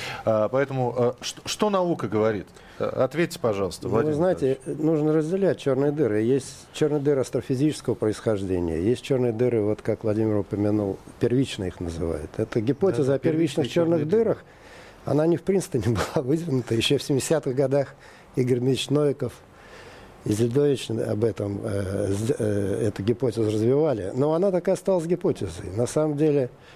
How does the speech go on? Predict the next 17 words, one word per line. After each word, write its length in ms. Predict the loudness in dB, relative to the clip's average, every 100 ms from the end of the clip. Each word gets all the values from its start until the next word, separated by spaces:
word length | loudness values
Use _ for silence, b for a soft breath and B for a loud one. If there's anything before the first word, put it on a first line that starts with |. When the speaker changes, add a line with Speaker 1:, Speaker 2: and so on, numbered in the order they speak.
| B B B -4
Speaker 2:
поскольку 460 | -2 0 0 0 2
есть, 360 | 4 4 2 0
э, 1000 | 2 4 4 4 2 2 0 0 -2 -4 -6 -6 -6 -6
в 320 | -6 -2 2
науке 1080 | 2 4 0 2 2 2 2 0 -2 0 0 2
важнейшие 680 | 0 2 0 2 2 2
загадки, 640 | 0 0 2 0 0 -8 -8 -4
которые 360 | -2 0 -2
ставятся, 540 | 0 0 0 -2 -6 -8
вот 180 | -8 -10 -20 -20 -20 -20 -20 -20 -20 -10
сегодня 420 | 0 2 2 0
одна 180 | 0 0
из 80 | -2
таких 280 | -2 0
загадок – 400 | 2 2 0 0
это 180 | -4 -2
загадка 520 | 0 0 -2 -2 -6